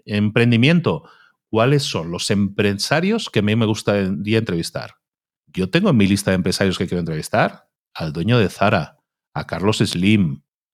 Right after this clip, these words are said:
a Barack Obama. Yo tengo a esta gente que me van a decir que no, yo sigo llamando a la puerta. Bueno, de esos que he dicho, de hecho hay uno que ya va a pasar. Con eso te lo digo todo.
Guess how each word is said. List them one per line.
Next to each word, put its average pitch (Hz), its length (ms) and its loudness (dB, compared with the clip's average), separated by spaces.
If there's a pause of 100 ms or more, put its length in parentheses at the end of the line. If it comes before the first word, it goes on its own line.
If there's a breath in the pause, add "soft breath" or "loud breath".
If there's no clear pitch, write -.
(100)
a 78 180 -8
Barack 80 340 -6
Obama. 113 420 2
Yo 87 160 -4
tengo 98 160 -4
a 117 40 -2
esta 117 160 -4
gente - 280 -6
que - 100 -14
me 78 120 -14
van 87 120 -6
a 117 40 2
decir 143 240 2
que 147 80 2
no, 139 280 2
yo 78 120 -8
sigo 113 240 -2
llamando 107 340 -2
a 69 40 -10
la 69 120 -12
puerta. 113 360 -4 (340 loud breath)
Bueno, 87 320 -2 (140)
de - 180 -4
esos - 240 0
que 131 120 2
he 139 40 4
dicho, 113 520 -2 (280)
de 85 160 -6
hecho 95 200 -2
hay 90 160 2
uno 160 200 4
que 98 160 -2
ya 90 100 0
va 82 100 -4
a 82 60 -8
pasar. - 380 -8 (140)
Con 90 160 -4
eso 98 180 -4
te - 80 -6
lo 76 100 -6
digo 71 220 -10
todo. - 320 -18